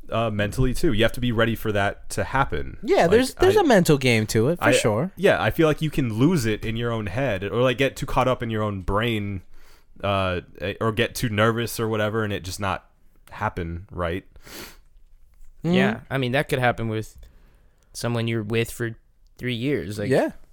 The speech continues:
Speaker 2: yeah.
Speaker 3: you just have that one day where, for whatever reason, you're just, like, con-, like, contemplating, "Man, like,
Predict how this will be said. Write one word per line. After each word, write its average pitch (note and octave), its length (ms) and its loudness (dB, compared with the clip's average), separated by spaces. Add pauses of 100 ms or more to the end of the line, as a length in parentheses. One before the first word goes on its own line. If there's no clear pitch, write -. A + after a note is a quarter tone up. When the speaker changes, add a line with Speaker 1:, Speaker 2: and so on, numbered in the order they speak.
(240)
Speaker 2:
yeah. D#3+ 160 -4 (200)
Speaker 3:
you A2 100 -12
just G#2 180 -8
have A2+ 120 -2
that A2 160 0
one A#2 160 -4
day A#2 380 -2
where, G#2 220 -4 (840)
for - 180 -8
whatever A2+ 240 -2
reason, A#2 300 -2
you're A#2 120 -4
just, A#2 200 -6
like, A#2 160 -2
con-, A2+ 240 -6
like, A2+ 160 -4
contemplating, - 500 -4
"Man, C3+ 240 -6
like, A2 100 -10